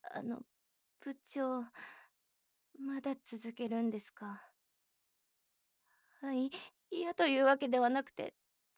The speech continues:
でも私、もう辛くて。あ、ご、ごめんなさい。や、やります。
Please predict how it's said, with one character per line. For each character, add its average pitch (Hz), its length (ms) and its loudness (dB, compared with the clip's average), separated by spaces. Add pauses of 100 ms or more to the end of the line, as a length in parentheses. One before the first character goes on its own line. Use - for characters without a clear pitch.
で 311 80 -10
も 302 120 -6
私、 339 440 -4 (220)
も 392 160 -2
う 392 180 -2
辛 427 240 0
く - 120 -18
て。 440 120 -2
あ、 349 60 -2 (1700)
ご、 494 100 0
ご - 0 -
め - 0 -
ん - 20 2
な - 20 -20
さ 571 560 12 (380)
い。 - 100 -14 (540)
や、 453 60 0
や 427 40 0
り 415 100 2
ま 415 160 2
す。 - 160 -12